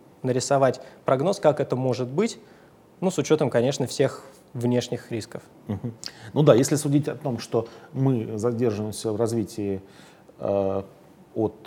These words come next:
Speaker 2: там, Европы по некоторым аспектам экономического плана, там, на три, четыре, пять лет, да,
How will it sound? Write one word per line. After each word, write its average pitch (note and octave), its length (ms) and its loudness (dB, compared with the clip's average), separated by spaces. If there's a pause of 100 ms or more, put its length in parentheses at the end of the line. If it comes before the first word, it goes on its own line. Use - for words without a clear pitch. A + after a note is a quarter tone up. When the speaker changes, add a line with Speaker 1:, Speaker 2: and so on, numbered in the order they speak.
(100)
Speaker 2:
там, F#2+ 240 -8
Европы G2 640 0
по G2+ 240 -2
некоторым G#2+ 400 -4
аспектам G2 500 -6
экономического A2 600 -4
плана, G2+ 260 -4
там, F#2 220 -10
на G2 100 -4
три, A2+ 260 -6
четыре, G#2+ 280 -6
пять A2+ 240 -2
лет, D#3+ 200 2
да, G#2+ 220 0